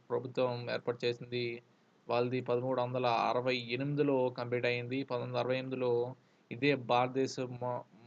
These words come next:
మొట్టమొదటి జాతీయ విద్యా కమిషన్, ఆ, విధానం. ఈ కమిటీ సూచన మేరకు పెట్టారు.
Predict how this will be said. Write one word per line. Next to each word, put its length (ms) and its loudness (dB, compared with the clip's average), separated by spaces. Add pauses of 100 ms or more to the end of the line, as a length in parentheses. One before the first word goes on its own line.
(140)
మొట్టమొదటి 800 -2 (260)
జాతీయ 400 2
విద్యా 340 -2
కమిషన్, 440 -8 (840)
ఆ, 40 -2
విధానం. 680 -2 (240)
ఈ 120 -6
కమిటీ 800 -4
సూచన 240 -4
మేరకు 440 -2
పెట్టారు. 500 -2